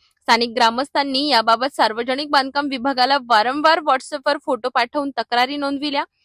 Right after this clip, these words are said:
थेट अधिकाऱ्यांना फोनवर माहिती दिली, मात्र सर्व तक्रारींकडे जाणीवपूर्वक दुर्लक्ष केल्याचे दिसून आले. त्यामुळे विभाग हा नागरिकांच्या जीविताशी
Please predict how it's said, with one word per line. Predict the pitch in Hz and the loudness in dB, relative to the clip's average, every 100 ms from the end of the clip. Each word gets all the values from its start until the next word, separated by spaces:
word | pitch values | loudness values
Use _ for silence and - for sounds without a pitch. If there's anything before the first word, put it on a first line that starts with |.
| _ _ - | _ _ 0
थेट | 415 - 247 | 0 2 -2
अधिकाऱ्यांना | 262 330 381 403 381 277 330 | 0 4 4 4 4 4 4
फोनवर | - 262 247 247 | 0 -2 0 -2
माहिती | 294 202 220 214 214 | 0 -2 -4 -12 -12
दिली, | 165 165 - _ | -12 -14 -18 _
मात्र | 202 208 - 254 202 - - _ | -2 -2 2 2 2 -4 -20 _
सर्व | 311 311 359 | 6 6 4
तक्रारींकडे | 311 - 277 294 453 359 247 294 | 2 4 2 2 0 2 2 0
जाणीवपूर्वक | 254 214 233 247 302 330 254 226 | 2 2 2 -4 -4 0 0 0
दुर्लक्ष | 208 240 247 - 311 | -4 -4 -4 -4 -8
केल्याचे | - 247 247 - 226 | -8 -4 -4 -2 -6
दिसून | 226 214 - 180 | -6 -12 -10 -10
आले. | 165 170 _ _ _ | -8 -10 _ _ _
त्यामुळे | 214 233 294 233 269 - 240 233 | -2 2 4 4 0 -10 -16 0
विभाग | 277 302 339 220 | 2 8 8 8
हा | 269 | 2
नागरिकांच्या | 294 262 254 311 339 359 | 4 4 2 0 0 0
जीविताशी | 392 320 285 320 330 - | 0 -2 -4 -2 -2 0